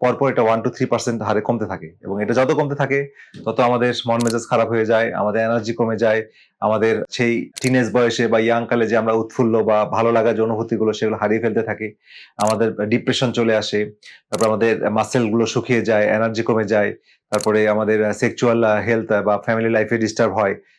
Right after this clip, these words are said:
আকাঙ্ক্ষা কমে যায়, তারপরে হচ্ছে আরেক সমস্যা হচ্ছে আমাদের হার্ট ডিজিজ, ডায়াবেটিস, আহ, অ্যালঝেইমার্স ডিজিজ বা বার্ধক্যজনিত সমস্যাগুলো, এগুলো খুব ত্বরান্বিত হয়, খুবই আমরা এসবের দিকে এগিয়ে যেতে থাকি। অর্থাৎ আমাদের, আহ, হরমোনটাকে বলা যায় একটা সুন্দর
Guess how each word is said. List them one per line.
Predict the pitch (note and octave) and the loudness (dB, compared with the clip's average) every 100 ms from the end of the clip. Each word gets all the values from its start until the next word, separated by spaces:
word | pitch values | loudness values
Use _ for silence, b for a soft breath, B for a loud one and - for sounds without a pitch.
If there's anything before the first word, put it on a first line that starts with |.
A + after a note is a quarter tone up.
| b - | b -4
আকাঙ্ক্ষা | G2+ A2+ G#2+ A#2 | 0 0 0 -2
কমে | A#2 A2+ | 0 0
যায়, | G2+ G2+ G#2 - _ - | 0 -2 -2 -10 _ -4
তারপরে | A2+ A2+ A#2+ | -2 2 0
হচ্ছে | A2+ A#2+ | 2 0
আরেক | A2 | 2
সমস্যা | A#2+ A2+ A2+ | 0 -2 -2
হচ্ছে | A2+ | -2
আমাদের | G#2+ G#2+ | -2 -2
হার্ট | F#2 A2 A#2 | 0 0 2
ডিজিজ, | A#2+ G2+ F#2+ - - | 0 0 -4 -8 -4
ডায়াবেটিস, | A#2 B2 A#2 G2+ G2+ - B B B _ G#2 | 2 2 2 0 -2 -6 B B B _ -2
আহ, | G#2+ | 2
অ্যালঝেইমার্স | A#2 A#2 B2 B2 A#2 | 2 2 2 0 0
ডিজিজ | A2+ G2+ G2 F2+ A2 | -2 -2 -4 -8 -8
বা | G#2 | -2
বার্ধক্যজনিত | A2 A2 C3 B2+ A#2+ B2 | -2 0 0 0 0 -2
সমস্যাগুলো, | - A#2 A2+ A2+ G#2+ | -2 -2 0 0 0
এগুলো | G#2 A2 | 0 0
খুব | C#3+ - | -2 0
ত্বরান্বিত | B2 A#2+ A#2+ A2 | 2 2 0 -4
হয়, | - F2+ E2 | -6 -10 -6
খুবই | C#3 C#3 E3 E3 B B B | -2 2 2 0 B B B
আমরা | G#2+ A#2 D#3 D3 | -2 2 0 -2
এসবের | G#2 B2 A#2 | -2 0 0
দিকে | A#2+ C3+ - - | 0 0 -2 -2
এগিয়ে | A2+ A#2+ | 0 0
যেতে | G2+ G2 | -2 -6
থাকি। | G#2 D#2 - _ B B B | -8 -10 -12 _ B B B
অর্থাৎ | - - C#3+ | -4 0 0
আমাদের, | C#3 D3 D#3+ D3+ - | 2 2 2 0 0
আহ, | G#2+ | 0
হরমোনটাকে | B2 C3 D#3 E3 D#3+ | 2 0 0 0 2
বলা | D3 C#3+ | 2 2
যায় | D3 E3+ | 2 0
একটা | G3 - C3 | -2 -6 -4
সুন্দর | - C#3 C#3+ | 0 2 2